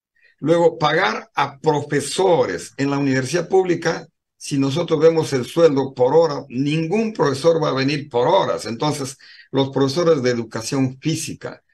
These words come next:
los profesores de danza, etcétera, etcétera, no vienen, pues, dentro del sistema universitario por la hora de trabajo. Entonces, con ese fondo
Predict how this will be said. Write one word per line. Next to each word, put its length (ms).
los 160
profesores 500
de 160
danza, 640
etcétera, 440
etcétera, 480
no 320
vienen, 480
pues, 420
dentro 320
del 100
sistema 420
universitario 760
por 180
la 160
hora 320
de 140
trabajo. 600
Entonces, 500
con 180
ese 220
fondo 460